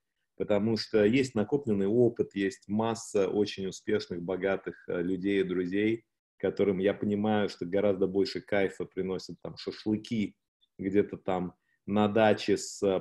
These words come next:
парой-тройкой близких, сохранившихся друзей, чем там ежегодный вот этот для пафоса пробег там по Средиземноморью на яхте. Вот, что в конце концов, как писал Рэй Далио, ну,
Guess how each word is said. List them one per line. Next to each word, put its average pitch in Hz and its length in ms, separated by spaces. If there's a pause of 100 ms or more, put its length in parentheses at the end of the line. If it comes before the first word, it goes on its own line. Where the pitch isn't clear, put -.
парой-тройкой 98 960
близких, 101 500
сохранившихся 95 880
друзей, 110 680 (200)
чем 101 320
там 92 180
ежегодный 98 580
вот 92 120
этот 90 200
для 92 140
пафоса 95 460
пробег 92 500
там 87 140
по 90 100
Средиземноморью 92 840
на 90 100
яхте. - 520 (420)
Вот, 101 460
что 104 160
в - 80
конце 113 320
концов, 123 380
как - 180
писал 110 380
Рэй 110 180
Далио, 113 600 (420)
ну, 101 580